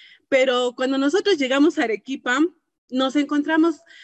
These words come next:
con una realidad muy distinta, muy diferente a lo que nosotros habíamos visualizado.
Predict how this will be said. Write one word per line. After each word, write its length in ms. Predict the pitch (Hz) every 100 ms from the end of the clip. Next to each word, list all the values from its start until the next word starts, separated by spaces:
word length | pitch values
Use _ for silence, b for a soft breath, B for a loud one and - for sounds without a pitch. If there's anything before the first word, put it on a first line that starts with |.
| B -
con 200 | 285 294
una 220 | 311 320
realidad 520 | 294 254 285 285 240 -
muy 460 | 269 302 370 359
distinta, 600 | 262 247 - 247 254 269
muy 340 | 254 277 349 320
diferente 760 | 254 - 233 226 233 269 - _
a 120 | 226
lo 140 | 226 220
que 120 | 233
nosotros 500 | 220 269 254 262 247
habíamos 360 | 196 208 214
visualizado. 840 | 202 175 190 175 175 202 185 170